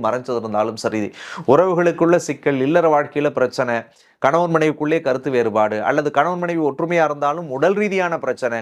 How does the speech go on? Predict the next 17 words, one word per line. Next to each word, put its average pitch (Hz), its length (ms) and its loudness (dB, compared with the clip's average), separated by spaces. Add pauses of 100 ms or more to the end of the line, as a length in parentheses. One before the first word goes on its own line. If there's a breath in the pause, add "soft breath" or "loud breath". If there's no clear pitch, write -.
கணவனுக்கு 151 420 -2
ஒண்ணுன்னா 143 260 -4 (120)
மனைவிக்கு 139 420 -4
சரியில்லை, 110 380 -2
மனைவிக்கு 143 320 -2
ஒண்ணுன்னா 131 240 -6 (100)
கணவனுக்கு, 120 420 -4
இந்த 143 180 -2
மாதிரி 151 240 0
மாறி 151 300 -2
மாறி 151 260 -2
பிரச்சனைகளை 127 560 -4
ஏற்படுத்திட்டு 117 440 -6
இருந்தவங்களுக்கு 107 440 0
எல்லாருக்கும் 131 500 2 (480 loud breath)
ஆண்டவன் 156 400 0
புண்ணியத்துல 110 480 2